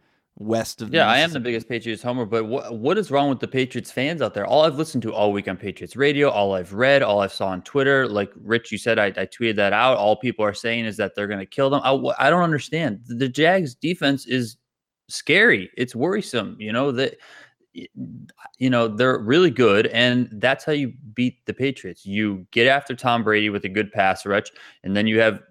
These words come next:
Speaker 2: uh, good cornerbacks that are able to, to defend, and they have that. I mean, who cares? Everyone, you know, the first thing everyone always says is, "Oh, it's Blake Bortles versus Tom Brady." Well, I, I know that I like to talk a lot about Q B wins, you know, to shut you guys up, but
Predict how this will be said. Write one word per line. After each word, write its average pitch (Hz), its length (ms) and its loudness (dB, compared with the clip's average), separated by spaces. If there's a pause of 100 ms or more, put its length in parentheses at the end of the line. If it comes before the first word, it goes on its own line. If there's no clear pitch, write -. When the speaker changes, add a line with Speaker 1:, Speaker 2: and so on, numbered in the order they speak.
(280)
Speaker 2:
uh, 98 200 4
good 120 280 -2
cornerbacks 110 600 0
that 104 140 0
are 104 100 4
able 107 240 0
to, 110 460 -2
to 113 120 -8
defend, 123 400 -2
and 101 160 -6
they 110 140 2
have 131 300 -2
that. 87 280 -8
I 98 60 -6
mean, 107 280 -8
who 160 160 -6
cares? 160 600 -2
Everyone, 156 320 0
you 151 80 2
know, 117 100 2
the 120 80 -6
first 220 280 0
thing 185 100 0
everyone 156 200 2
always 127 180 2
says 120 180 4
is, 101 160 -2 (260)
"Oh, 165 120 6
it's 120 100 2
Blake 139 260 2
Bortles 127 280 4
versus 120 200 0
Tom 123 200 2
Brady." 120 220 0
Well, 120 400 0 (460)
I, 98 220 0
I 113 80 0
know 135 160 4
that 135 100 6
I 123 100 8
like 117 160 4
to 110 60 -8
talk 113 240 0
a 104 40 -4
lot 107 160 2
about 104 180 0
Q 113 160 -8
B 104 140 0
wins, 117 480 -2
you 110 100 -4
know, 113 80 -2
to 98 120 -10
shut - 200 -6
you 110 140 -2
guys 101 240 0
up, 117 240 0
but 107 160 4